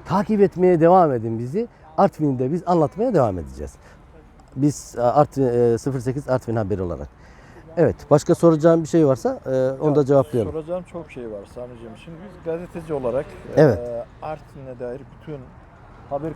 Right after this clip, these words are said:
Speaker 2: kaydı olan ne varsa haberini yapıyoruz.
Speaker 1: Evet.
Speaker 2: Ee, bizi değişik yönlere çekmeye kalktıysalar dahi biz çizgimizden
Speaker 1: Şunu
Speaker 2: aşmadık,
Speaker 1: söyleyeyim, bak
Speaker 2: geçmedik.
Speaker 1: onu söyleyecektim. Teşekkür ederim hatırlattığın için.
Speaker 2: Evet.
Speaker 1: Sayfada bizim mesela senin
Speaker 2: Çizgimiz
Speaker 1: paylaştığın,
Speaker 2: var
Speaker 1: senin
Speaker 2: yani.
Speaker 1: paylaştığın veya benim paylaştığım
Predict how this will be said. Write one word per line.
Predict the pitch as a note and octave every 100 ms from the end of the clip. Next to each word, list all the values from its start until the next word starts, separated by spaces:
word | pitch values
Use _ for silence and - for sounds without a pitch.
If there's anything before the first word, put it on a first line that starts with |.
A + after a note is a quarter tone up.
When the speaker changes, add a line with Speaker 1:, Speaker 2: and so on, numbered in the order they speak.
| -
Speaker 2:
kaydı | D3+ C#3 C#3
olan | B2 C#3 C3+ - - - - -
ne | D3 D#3+
varsa | C3 G#2+ E3
haberini | D3+ C3+ C3+ C3+
yapıyoruz. | B2+ A2 G#2+ G2 - - B2+
Speaker 1:
Evet. | E2 - - - - - - -
Speaker 2:
Ee, | E3 E3+ D3+ D3+
bizi | D#3+ F#3
değişik | F3 F#3 G3 F3
yönlere | E3+ E3+ E3+
çekmeye | - E3 - E3 D#3+ -
kalktıysalar | D#3 D3+ - - - E3 D#3+ D#3 D3+ - D#3 D#3+ E3+ D3
dahi | C3 A#2+ F#3
biz | G3 -
çizgimizden | E3 C#3+ C#3 B2 D3
Speaker 1:
Şunu | F3+
Speaker 2:
aşmadık, | D#3 G#3+ G#3+
Speaker 1:
söyleyeyim, | F3 C3+ A2 B2
bak | E3
Speaker 2:
geçmedik. | B2
Speaker 1:
onu | F#3+
söyleyecektim. | F#3 E3 D3 C3+ D#3 F3
Teşekkür | E3 E3+ F3
ederim | C#3+ A2
hatırlattığın | B2 - B2+ A#2+ - G#2+
için. | G2 - E2
Speaker 2:
Evet. | - - - - - - -
Speaker 1:
Sayfada | - A#3+ C4+ - F#3
bizim | F#3+ F#3 G3+ C#3 - -
mesela | B2+ A#2 A2 A2
senin | F#3 G3+
Speaker 2:
Çizgimiz | -
Speaker 1:
paylaştığın, | E3+ E3 D#3 C#3+ B2
Speaker 2:
var | C#3+
Speaker 1:
senin | F#3+
Speaker 2:
yani. | G#3+
Speaker 1:
paylaştığın | - E3 C#3+ B2 G#2+ - G2+ G#2+ C3+
veya | C#3+ D3
benim | D3+ E3 D#3
paylaştığım | D3 C3+ B2+ A2 - G#2 C#3+